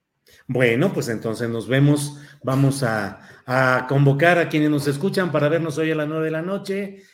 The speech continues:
en una videocharla astillada y mañana de una a tres de nueva cuenta por aquí. Gracias a quienes nos han acompañado, a la audiencia, gracias a la tripulación astillero y bueno, Adriana, pues a preparar nuestro siguiente programa. Buenas tardes.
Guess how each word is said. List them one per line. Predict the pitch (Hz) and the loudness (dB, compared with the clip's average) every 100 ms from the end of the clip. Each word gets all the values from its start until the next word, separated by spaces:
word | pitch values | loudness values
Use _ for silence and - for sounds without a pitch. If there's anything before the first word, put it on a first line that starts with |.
| _ | _
en | 156 170 | -2 0
una | 180 175 | 2 0
videocharla | 151 143 139 143 160 156 147 | 0 0 -2 -2 -4 -2 -4
astillada | - 143 143 180 196 | -6 -8 -6 -4 -2
y | 185 | -4
mañana | 123 104 110 143 143 | -6 -10 -10 -8 -8
de | 135 | -8
una | 151 156 | -8 -8
a | |
tres | 160 185 175 _ _ _ | -6 -8 -8 _ _ _
de | - 117 | -14 -10
nueva | 113 127 147 143 - | -6 -6 -4 -6 -8
cuenta | 135 147 139 143 - | -10 -8 -8 -12 -10
por | 147 | -8
aquí. | 147 - 196 143 _ _ _ | -8 -8 -6 -6 _ _ _
Gracias | 143 175 180 - 165 151 | -2 -2 -2 -4 -4 -4
a | 139 | -4
quienes | 139 139 | -4 -2
nos | 139 | -4
han | 151 | -8
acompañado, | 147 135 135 139 175 175 | -8 -8 -8 -6 -6 -4
a | 160 | -4
la | 139 | -4
audiencia, | 135 180 196 196 202 196 - _ _ | -4 -6 -6 -4 -4 -4 -12 _ _
gracias | - 143 185 180 170 143 | -4 0 0 -2 -4 -4
a | 135 | -6
la | 127 | -8
tripulación | 135 127 123 143 | -10 -10 -8 -6
astillero | 147 143 139 156 190 202 202 - _ _ | -8 -8 -8 -4 -2 -2 -4 -10 _ _
y | 117 | -18
bueno, | 104 120 135 | -10 -6 -4
Adriana, | 120 127 143 151 143 - _ _ | -4 -2 -2 -2 -4 -12 _ _
pues | 117 - | -16 -14
a | 110 | -16
preparar | 110 107 110 127 139 - | -16 -16 -8 -4 -4 -4
nuestro | 156 143 143 139 123 | 0 2 2 -2 -8
siguiente | 110 120 127 123 120 | -12 -12 -12 -12 -14
programa. | - 98 87 85 92 | -16 -18 -20 -20 -20
Buenas | 101 147 139 - | -10 -8 -8 -10
tardes. | - - - - - | -16 -18 -20 -20 -20